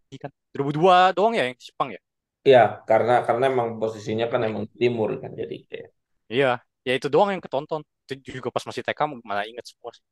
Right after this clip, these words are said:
Speaker 2: <laughs> Korea, Jepang. Iya. Dan emang ya pada, pada
Speaker 1: Iya.
Speaker 2: malam.
Speaker 1: Ya makanya ditunggulah yang Asia Timur lagi. Cina kek, eh, Cina jangan. Tidak cool, tidak culture. Korea kek jadi tuan rumah.
Speaker 2: Korea lagi.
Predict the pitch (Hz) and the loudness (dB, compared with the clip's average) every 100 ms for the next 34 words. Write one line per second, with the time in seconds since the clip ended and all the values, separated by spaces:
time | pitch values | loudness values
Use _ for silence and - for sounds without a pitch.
0 | - 143 214 - 160 - 139 143 123 143 | -4 -2 0 0 -2 -4 -8 -6 -6 -6
1 | - _ _ 123 110 - _ 117 110 104 | -8 _ _ -16 -16 -18 _ -2 -2 -2
2 | - - 104 101 - _ _ _ - 80 | -6 -8 -8 -8 -16 _ _ _ -10 -8
3 | - - _ _ _ - 110 107 110 107 | -10 -16 _ _ _ -2 0 0 -2 0
4 | 113 101 104 104 101 - 104 104 104 104 | 2 2 2 -2 -2 -4 -2 -2 -2 -6
5 | - - 107 - _ _ - 143 127 156 | -8 -20 -20 -20 _ _ -10 -8 -4 -4
6 | 147 120 180 202 415 403 330 269 208 - | -6 -10 -6 2 2 2 -2 -12 -16 -8
7 | 143 151 147 156 - - 143 - 139 147 | -6 -6 -8 -12 -14 -8 -6 -6 -10 -8
8 | 156 143 165 _ - 117 110 151 - 202 | -8 -8 -12 _ -18 -12 -10 -10 -8 -12
9 | 233 147 - 107 113 110 110 107 _ _ | -12 -18 -14 -12 -10 -12 -14 _ _ _
10 | _ 143 110 98 101 95 110 _ _ _ | _ -6 -2 -2 -2 -4 -6 _ _ _
11 | _ 127 113 _ 123 101 117 113 - - | _ -10 -10 _ -12 -6 -6 -6 -10 -12
12 | _ _ - 117 143 190 214 208 131 120 | _ _ -6 -2 -2 -4 -10 -10 -10 -10
13 | 123 123 135 _ _ _ - 107 107 107 | -12 -14 -18 _ _ _ -6 -2 0 2
14 | 107 | 0